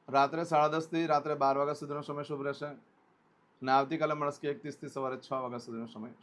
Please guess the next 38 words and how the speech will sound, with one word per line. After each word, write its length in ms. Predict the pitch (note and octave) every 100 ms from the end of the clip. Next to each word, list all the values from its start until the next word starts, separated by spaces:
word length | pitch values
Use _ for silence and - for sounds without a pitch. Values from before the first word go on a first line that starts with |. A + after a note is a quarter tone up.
| -
શુભ 160 | G#2+
રહેશે. 500 | G#2 G2 A#2 A#2 _ _ _
આ 120 | - D#3+
સમયગાળા 460 | F3 F3+ E3+ D#3+
દરમિયાન 280 | D3+ D#3 D#3+
તમે 180 | D3+ C#3
કોઈ 160 | C#3
પણ 180 | B2+ C3
કાર્ય 280 | A#2+ A#2+ A#2+
કરો 180 | A#2 B2
છો, 120 | D3
તે 100 | C#3+
કાર્યમાં 400 | C3+ A#2+ B2+ C3
દિવ્ય 180 | B2 B2
સફળતા 400 | B2 A2+ A#2 A#2+
પ્રાપ્ત 360 | A#2 A2 A2+
થઈ 80 | A2+
શકે 260 | A2 A#2 B2+
છે. 120 | B2+
પરંતુ 340 | A#2 B2+ C3
મિત્રો, 380 | C3 B2+ A#2 A2 - _ _ _ _ _ _ -
આજે 180 | B2
સાંજે 380 | C3+ C3 C3 C3+
સાત 400 | C3 A#2+ A#2 A#2
ને 100 | C3+
પંચાવન 500 | B2+ B2 A#2+ C3+ C3
મિનિટ 240 | B2 A#2+ -
સુધીમાં 320 | A2 G2 D#2 _ _ _ _ _ _ _
તમે 180 | A#2+ A#2+
જે 100 | B2
કાર્ય 320 | A#2+ A#2 B2
કરશો, 280 | B2+ A#2+ C3
એનું 140 | B2+
ફળ 120 | A#2 A#2+
આ 100 | A#2
રીતે 180 | A2+
પ્રાપ્ત 300 | A#2 A2+ G#2+
થશે. 280 | A2+ A2+ -